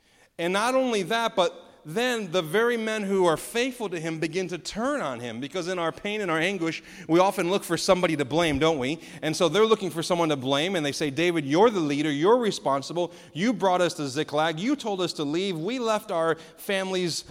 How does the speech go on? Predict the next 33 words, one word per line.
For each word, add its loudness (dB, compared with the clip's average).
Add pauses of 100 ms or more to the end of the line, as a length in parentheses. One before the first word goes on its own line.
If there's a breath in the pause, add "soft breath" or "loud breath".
(160 loud breath)
unprotected, 0
we 0
went 0
out, 0
we 0
came -4
back," 2
and -2
now 0
they 0
say, -4
"Let's 0
stone 0
David, -4
let's -4
kill -6
him." -6 (280 loud breath)
Now 2
keep -2
in -2
mind, 4
all 2
of 0
this 2
is -4
happening -2
while 2
he's -4
a 0
fugitive -4
on -2
the -4
run -4